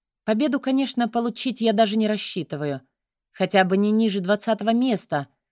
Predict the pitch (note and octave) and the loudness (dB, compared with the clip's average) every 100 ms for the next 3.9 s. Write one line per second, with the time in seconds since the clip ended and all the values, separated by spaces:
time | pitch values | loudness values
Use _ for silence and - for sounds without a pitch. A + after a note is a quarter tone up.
0 | _ F3 D3 F3+ F3 F#3+ F3+ F#3+ F#3+ F3+ | _ -8 -2 -2 0 0 2 0 0 -4
1 | D#3+ - D#3 C3+ - _ _ _ _ - | -6 -8 -8 -10 -12 _ _ _ _ -10
2 | - F#3 - D#3+ D3+ G3+ F#3 F3+ E3+ A3 | -6 -6 -4 -4 -2 -2 0 -2 0 0
3 | G#3+ E3 D#3 E3+ A#3 A#3 G#3+ G3 F#3 | 0 -2 -4 -2 0 2 2 0 -4